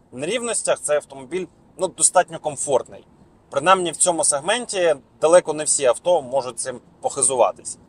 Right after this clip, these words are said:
І це мене здивувало, тому що я читав, деякі люди жаліються на те, що цей автомобіль занадто жорсткий. Чесно кажучи, не знаю, як на мій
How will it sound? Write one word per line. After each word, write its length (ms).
І 40
це 180
мене 220
здивувало, 480
тому 260
що 180
я 140
читав, 420
деякі 340
люди 280
жаліються 560
на 400
те, 140
що 180
цей 200
автомобіль 440
занадто 680
жорсткий. 640
Чесно 320
кажучи, 300
не 100
знаю, 360
як 180
на 120
мій 220